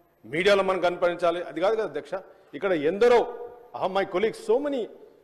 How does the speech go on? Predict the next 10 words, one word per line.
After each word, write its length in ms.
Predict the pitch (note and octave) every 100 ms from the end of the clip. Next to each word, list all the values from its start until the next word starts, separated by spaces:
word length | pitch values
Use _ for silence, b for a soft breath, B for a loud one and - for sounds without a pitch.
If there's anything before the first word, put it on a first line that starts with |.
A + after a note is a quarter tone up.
| _ _ _ _ C3
member 200 | D#3+ G3 G3+
of 40 | F3
legislative 260 | F#3 F#3 F#3
assemblies, 400 | F#3 F#3 F3 E3+ - - -
we 60 | D3+
have 100 | F3 F#3+
been 100 | F3
elected 260 | G3 G3 G#3+
by 80 | G3+ G#3+
people. 240 | A3 G#3